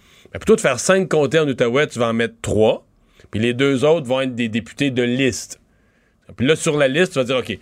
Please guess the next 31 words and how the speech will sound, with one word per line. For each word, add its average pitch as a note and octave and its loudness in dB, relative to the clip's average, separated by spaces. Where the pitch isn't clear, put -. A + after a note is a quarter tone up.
les D3+ 0
libéraux, D3+ 2
ils D#3 0
ont C#3 2
eu D3 0
soixante F3+ 0
pour D#3+ 0
cent. » A3 2
Mettons, E3+ 2
les G3 4
libéraux D#3 2
ont F3+ 6
eu E3 2
soixante F#3 2
pour D3+ -4
cent D#3+ 0
du A#2 -4
vote, B2 0
puis C3 -2
ils C#3 4
ont C3+ 2
trois E3+ 2
députés D3+ -2
sur A#2+ -4
cinq. C3 -4
Ben, F#2 -14
c'est - -8
parfait. D#3 -4
C'est - -4
une C#3+ 0
représentation. C#3+ 2